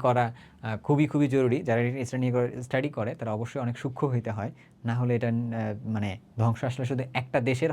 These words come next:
হবে না, পুরো পৃথিবীর মানুষজনের আসলে হবে আর কি এটাতে। আচ্ছা, যেমন ধরো, আহ,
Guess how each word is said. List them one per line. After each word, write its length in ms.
হবে 200
না, 60
পুরো 220
পৃথিবীর 420
মানুষজনের 480
আসলে 180
হবে 200
আর 100
কি 100
এটাতে। 200
আচ্ছা, 160
যেমন 260
ধরো, 160
আহ, 640